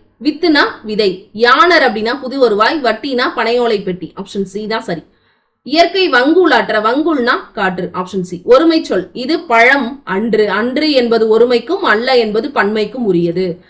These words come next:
இப்ப நமக்கு தெரிஞ்சிருக்கும் எதுக்காக அந்த ப்ரீவியஸ் இயர் கொஸ்டின் நம்ம பாக்குறோம் அப்படின்னு சொல்லி. So, நிறைய அந்த மாதிரி ப்ரீவியஸ் இயர் கொஸ்டின்ஸ் நம்மளோட டார்கெட் அச்சீவ்ஸ்ல நம்ம போட்டிருக்கோம்.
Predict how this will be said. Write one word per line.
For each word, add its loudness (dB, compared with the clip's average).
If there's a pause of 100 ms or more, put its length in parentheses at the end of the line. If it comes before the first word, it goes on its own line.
(160)
இப்ப -4
நமக்கு 0
தெரிஞ்சிருக்கும் 2
எதுக்காக 0
அந்த -4
ப்ரீவியஸ் -4
இயர் -6
கொஸ்டின் -8
நம்ம -4
பாக்குறோம் -2
அப்படின்னு 0
சொல்லி. -6 (320)
So, 0
நிறைய 0
அந்த 0
மாதிரி 0
ப்ரீவியஸ் -6
இயர் 0
கொஸ்டின்ஸ் -4
நம்மளோட 2
டார்கெட் 0
அச்சீவ்ஸ்ல -4
நம்ம -2
போட்டிருக்கோம். -4